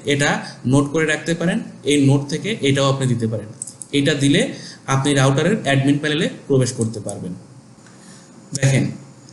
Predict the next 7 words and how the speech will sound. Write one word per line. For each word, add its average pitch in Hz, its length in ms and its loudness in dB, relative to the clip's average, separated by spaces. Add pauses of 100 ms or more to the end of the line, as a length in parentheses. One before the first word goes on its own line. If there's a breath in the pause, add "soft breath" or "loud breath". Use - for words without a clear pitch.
(160)
এখানে 143 560 2
আমাদেরকে 170 360 2
একটা 202 300 -2 (640)
পাসওয়ার্ড 151 460 4
দিতে 110 220 0
বলছে, 104 300 -4 (1800 loud breath)
"Check 190 240 4